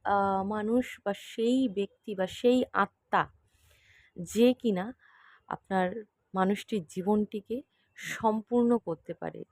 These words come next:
এখানে এক-, একটা কার্ডের কথা মনে পড়লো, the world। So, আপনি ভাববেন না যে এই মানুষটি ভালো আছে আপনাকে ছেড়ে,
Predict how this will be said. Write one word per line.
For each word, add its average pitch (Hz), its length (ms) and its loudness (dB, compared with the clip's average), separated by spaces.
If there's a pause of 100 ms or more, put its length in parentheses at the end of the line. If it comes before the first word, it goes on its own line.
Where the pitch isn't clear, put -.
(760)
এখানে 208 240 0
এক-, 202 220 -4
একটা 214 260 -2 (100)
কার্ডের 196 380 2
কথা 208 260 -8
মনে 185 240 -4
পড়লো, 180 300 -8
the 208 180 0 (100)
world। 147 300 0 (1600)
So, 226 140 4 (120)
আপনি 294 600 2 (340)
ভাববেন 202 440 0
না 277 120 2
যে 262 120 2
এই 254 60 6
মানুষটি 214 420 -2
ভালো 214 300 2
আছে 185 300 0
আপনাকে 165 300 -12
ছেড়ে, 156 340 -14